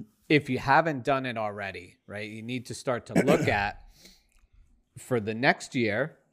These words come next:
Speaker 2: Yeah.
Speaker 1: when, when these times come, have you stuffed money away in places, or is everything going on a credit card?
Speaker 2: Yeah, because I think at the end of the day, when economic winter comes, and this could be the beginning of it, it, it may have some, some days where it may not feel like winter, but then it could come back again.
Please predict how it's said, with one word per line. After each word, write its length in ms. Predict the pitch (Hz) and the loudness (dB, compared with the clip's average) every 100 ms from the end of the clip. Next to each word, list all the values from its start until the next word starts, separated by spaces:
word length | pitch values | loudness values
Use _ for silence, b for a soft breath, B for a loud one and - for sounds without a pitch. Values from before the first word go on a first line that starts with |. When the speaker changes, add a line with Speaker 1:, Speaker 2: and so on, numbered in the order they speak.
| - | -4
Speaker 2:
Yeah. 180 | 113 104 | -4 0
Speaker 1:
when, 260 | 127 120 120 | 0 0 -4
when 200 | 123 117 | -8 -6
these 220 | 110 107 | -8 -8
times 320 | 113 104 101 | -8 -10 -10
come, 300 | 107 95 107 - | -12 -12 -14 -8
have 260 | 127 123 | -6 -4
you 140 | 127 117 | -4 -6
stuffed 440 | - 131 113 - | -4 -2 -2 -6
money 280 | 113 110 101 | -12 -10 -10
away 500 | 98 127 127 117 107 | -8 -2 -2 -2 -6
in 140 | 101 | -12
places, 480 | 92 110 104 110 101 | -12 -10 -10 -12 -14
or 160 | 120 123 | -10 -8
is 120 | 113 | -8
everything 380 | 113 104 101 104 | -10 -10 -12 -12
going 260 | 98 98 98 | -14 -16 -16
on 120 | 95 | -18
a 40 | |
credit 320 | 87 90 80 - | -16 -14 -14 -16
card? 300 | - - - | -20 -14 4
Speaker 2:
Yeah, 180 | 175 240 | 6 6
because 240 | 117 123 | 2 0
I 80 | 120 | 0
think 220 | 110 131 | 0 0
at 100 | 120 | 0
the 80 | 110 | 0
end 100 | 113 | 0
of 60 | 117 | 0
the 160 | 113 | 2
day, 60 | 120 | 2
when 200 | 113 104 | 0 -4
economic 500 | 107 110 107 107 95 | -6 -6 -4 -6 -6
winter 280 | 104 98 101 | -8 -6 -8
comes, 400 | - 107 127 113 | -4 -4 -2 -2
and 200 | 95 90 b b b | -4 -6 b b b
this 160 | 113 107 | 0 0
could 180 | - 104 | 0 2
be 100 | 107 | 2
the 100 | 92 | 0
beginning 460 | 101 90 101 101 | -4 -2 -4 -2
of 160 | 104 110 | -2 2
it, 160 | 139 139 | 2 0
it, 220 | 104 92 | -8 -6
it 80 | 101 | -6
may 220 | 107 104 | -4 -2
have 380 | 104 107 98 90 87 | 2 2 0 -6 -12
some, 380 | - 101 98 | -6 -6 -6
some 240 | 85 117 104 | -10 -8 -4
days 360 | 110 110 107 | -2 -2 -2
where 200 | 104 104 | -2 0
it 100 | 98 | 0
may 120 | 98 107 | -4 -6
not 200 | 101 95 | -6 -6
feel 200 | 110 104 | -4 -4
like 200 | 104 95 | -4 -4
winter, 240 | 113 120 | -4 -4
but 160 | 104 98 | -4 -4
then 120 | 104 | -4
it 100 | 101 | -6
could 140 | 98 | -12
come 180 | - 101 | -10 -4
back 240 | 98 92 | -2 -4
again. 440 | 95 87 95 104 | -6 -8 -6 -4